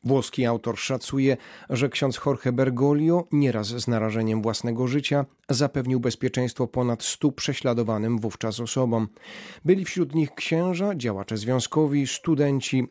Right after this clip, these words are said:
ludzie wierzący i niewierzący. Wielu ukrywał w podlegającym mu kolegium, na przykład trzech kleryków diecezjalnych powierzonych mu przez zamordowanego później biskupa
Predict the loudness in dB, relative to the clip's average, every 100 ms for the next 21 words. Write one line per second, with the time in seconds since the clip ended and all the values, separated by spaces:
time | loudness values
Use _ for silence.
0 | 0 0 2 2 2 0 0 2 2 4
1 | 4 4 2 0 -2 -4 -4 _ -20 -6
2 | 0 2 2 -2 -2 0 2 0 0 -2
3 | 0 0 0 0 0 0 0 0 0 2
4 | 2 2 2 0 -8 -18 -10 0 0 0
5 | -2 -2 -4 -4 -2 -2 0 0 0 -4
6 | -2 -2 0 -2 0 2 2 2 0 0
7 | 0 0 0 -2 -4 -2 -2 -2 -2 0
8 | 0 0 0 0 2 0 -2 -2 -2 -2
9 | -4 -2 0 0